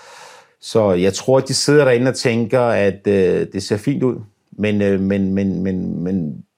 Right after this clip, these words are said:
udfordringen ved det her er, at man skal jo blive ved. Altså, man skal blive ved med at vinde kampene, man skal blive ved med at vinde det danske mesterskab. Og deres strategi er jo også at sælge spillere, og, og de sælger jo mange dygtige spillere, men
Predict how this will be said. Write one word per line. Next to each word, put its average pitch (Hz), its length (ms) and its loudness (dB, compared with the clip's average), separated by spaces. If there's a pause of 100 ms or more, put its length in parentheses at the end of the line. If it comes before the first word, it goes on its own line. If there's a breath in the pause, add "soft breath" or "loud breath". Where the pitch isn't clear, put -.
(160)
udfordringen 147 540 2
ved 107 60 0
det 117 100 2
her 117 140 4
er, 107 120 2
at 113 80 0
man 101 120 0
skal 98 140 -2
jo 104 40 2
blive 95 200 0
ved. 120 120 2 (260)
Altså, 92 180 -6
man 98 120 0
skal 98 140 -4
blive 101 160 -4
ved 131 120 4
med 143 120 4
at 113 60 2
vinde 110 180 0
kampene, 101 420 -4
man 95 100 -4
skal - 160 -10
blive 98 160 -4
ved 135 120 2
med 131 140 2
at 107 160 0
vinde 107 180 0
det 107 100 -2
danske 98 280 0
mesterskab. 95 640 -4 (340 loud breath)
Og 98 400 0
deres 95 160 0
strategi 95 460 0
er 101 100 4
jo 92 100 2
også 92 180 -4
at 110 40 -10
sælge 104 180 -2
spillere, 104 420 -2 (360)
og, 92 140 -2
og 87 320 -4
de - 60 -6
sælger - 320 0
jo 104 260 -2
mange 92 240 -4
dygtige 101 220 -6
spillere, 95 320 -2
men 98 200 0